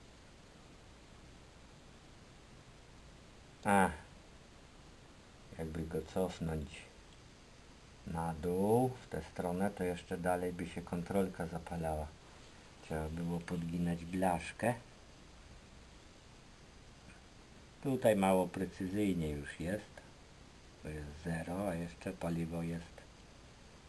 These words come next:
Jeszcze dycha jest. Lepiej, jak oszukuję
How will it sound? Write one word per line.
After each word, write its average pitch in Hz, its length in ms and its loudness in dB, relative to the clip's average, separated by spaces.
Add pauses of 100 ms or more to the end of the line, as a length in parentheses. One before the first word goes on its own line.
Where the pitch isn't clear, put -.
Jeszcze - 240 -10
dycha 82 380 -2
jest. 69 260 -10 (2000)
Lepiej, 117 380 4
jak 107 280 6
oszukuję 104 680 4